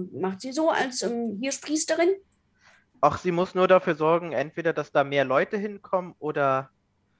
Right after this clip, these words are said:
Speaker 2: dass mehr Leute den Preis bezahlen oder so. Ähm,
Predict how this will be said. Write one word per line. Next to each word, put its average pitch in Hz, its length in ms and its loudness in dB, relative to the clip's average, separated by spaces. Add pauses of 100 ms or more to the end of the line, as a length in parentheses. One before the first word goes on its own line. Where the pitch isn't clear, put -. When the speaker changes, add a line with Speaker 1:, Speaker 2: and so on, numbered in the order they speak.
(320)
Speaker 2:
dass - 440 -14
mehr 123 240 0
Leute 123 680 -2 (2250)
den 123 300 -10
Preis 139 380 0
bezahlen 120 520 -2
oder 113 180 -6
so. 120 180 -8 (540)
Ähm, 127 220 0